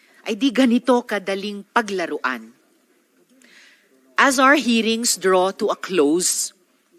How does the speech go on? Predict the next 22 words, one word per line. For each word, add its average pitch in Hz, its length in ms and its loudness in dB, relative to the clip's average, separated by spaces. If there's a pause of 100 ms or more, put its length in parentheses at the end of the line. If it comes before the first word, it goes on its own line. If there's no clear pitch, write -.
(560)
sa - 160 -4
palagay 269 400 2
ko 285 160 0
ay 220 320 0 (320)
mahalaga 214 560 0
ding 214 240 -6
balikan 156 720 -4 (400)
kung 190 320 -14
bakit 240 480 0
natin 185 400 -4
ito 165 400 -6
ginagawa 139 720 -8 (800)
at - 160 -16
para 214 240 0
kanino. 151 640 -12 (1700)
Sa - 160 -6
gitna 233 480 2
ng 240 160 0
mga 185 400 0
seryosong 214 640 0
usaping 180 400 -2
ito, 170 400 -4